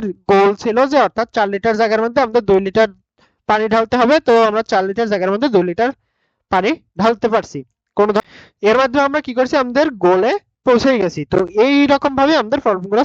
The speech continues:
সলভ করতে হবে। তো এই ছিল মূলত আজকে আমাদের ভিডিও। আমাদের ভিডিওটি ভালো লাগলে অবশ্যই চ্যানেলটিকে সাবস্ক্রাইব করে আমাদের সাথেই থাকবেন।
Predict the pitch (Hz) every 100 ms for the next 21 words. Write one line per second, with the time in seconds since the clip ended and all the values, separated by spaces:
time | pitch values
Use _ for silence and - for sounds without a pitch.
0 | 285 220 160 - 156 143 147 165 190 226
1 | 277 262 247 240 226 - 220 240 370 _
2 | _ _ _ 175 180 180 311 - _ _
3 | 185 202 240 220 240 262 233 226 240 247
4 | 226 247 240 226 233 233 220 185 233 214
5 | 226 226 220 196 240 233 160